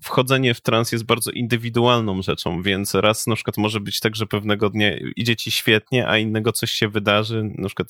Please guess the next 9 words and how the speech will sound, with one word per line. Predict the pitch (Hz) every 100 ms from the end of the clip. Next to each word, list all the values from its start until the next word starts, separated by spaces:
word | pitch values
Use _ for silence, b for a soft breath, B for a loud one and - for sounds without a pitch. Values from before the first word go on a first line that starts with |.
| -
wiesz, | 85 - B B B B B
jesteś | - 104 107 -
czymś | 110 104
zdenerwowany | 107 104 101 101 98 104 113 110
albo | 104 98 92
coś | - 104
się | - 98
wydarzyło, | 101 101 95 101 104 107 98 - -
co | - 98 92 92